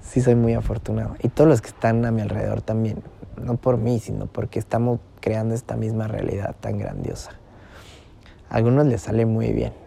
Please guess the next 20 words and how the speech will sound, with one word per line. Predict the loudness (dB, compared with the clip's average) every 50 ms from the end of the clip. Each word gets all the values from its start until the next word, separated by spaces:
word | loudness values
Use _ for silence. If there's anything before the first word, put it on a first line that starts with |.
| -20 -12 -6 -4
muy | -2 -2 -2
perfecta. | -2 -4 -6 -6 -6 -10 -12 -12 -12 -16 -18 -18 -18 -18 -20 -20 -20 -20 -20 -20 -20 -20 -20 -20 -20 -20 -20 -20 -20 -20 -20 -20 -20 -20 -12 -6
A | -4
mí | 0 2
me | 4 4
gusta | 4 4 2 0 -2 -4 -2 -2 0 0 -2 -2 -4 -6 -10 -14 -20 -20 -20 -20 -20 -20 -20 -20 -20 -20 -20 -20 -20 -20 -20 -20 -16 -14 -14 -14 -14 -16 -14 -12
que | -10 -8
sea | -4 -4 -2
bohemia, | 0 0 0 0 0 0 -2 -4 -6 -10 -14 -18 -20 -20 -20 -20 -20 -20 -20 -20 -20 -20 -20 -20 -20 -20 -20 -10 -4
inesperada. | 0 0 0 0 0 0 0 0 0 0 0 -2 -4 -4 -8 -12 -16 -18 -20 -20 -18 -18 -18 -18 -18 -18 -16 -14 -14 -14 -14 -14 -14 -8 0
A | 4 6
veces | 6 8 8 8 6
repito | 6 6 4 2 2 2 2
muchas | 4 4 4 4 2 2 0 -2 -4 -4 -4
cosas | -2 -2 -2 -2 -2 -4 -6 -4 -6
y | -6
acciones | -6 -4 -2 -2 0 0 0 0
porque | 0 0 0 0 -2
me | -2 -2
encanta | -2 0 2 2 2 2 0 -4 -8